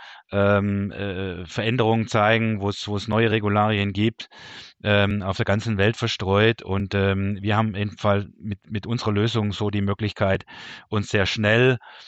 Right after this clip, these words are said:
und sehr dynamisch an solche, äh, Entwicklungen zu adaptieren,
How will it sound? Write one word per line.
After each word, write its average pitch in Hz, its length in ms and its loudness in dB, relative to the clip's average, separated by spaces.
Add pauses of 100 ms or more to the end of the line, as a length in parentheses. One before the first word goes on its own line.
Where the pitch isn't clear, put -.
(160)
und 107 300 0
sehr 113 180 0
dynamisch 104 540 2
an 101 140 -4
solche, 104 260 0
äh, 95 720 0
Entwicklungen 107 580 -2
zu 90 140 -6
adaptieren, 101 640 -2